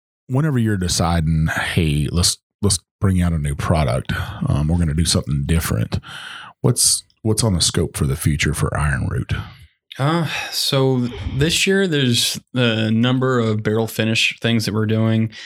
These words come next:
Speaker 2: Um, we've got a, a couple different ways that we do single barrels. And again, we've got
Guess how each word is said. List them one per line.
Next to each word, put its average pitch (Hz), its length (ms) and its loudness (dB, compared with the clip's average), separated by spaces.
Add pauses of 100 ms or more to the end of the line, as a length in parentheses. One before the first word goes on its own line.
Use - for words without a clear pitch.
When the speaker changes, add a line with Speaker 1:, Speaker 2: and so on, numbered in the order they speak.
(460)
Speaker 2:
Um, 104 480 0
we've 113 160 -4
got 127 180 2
a, 104 160 -2 (320)
a 110 100 -4
couple 170 320 -2
different 123 520 0 (320)
ways 117 320 0
that 117 80 0
we 110 100 0
do 104 140 0
single 110 320 0
barrels. 117 500 -2
And 104 320 0
again, 104 280 2
we've 104 120 0
got 104 220 -2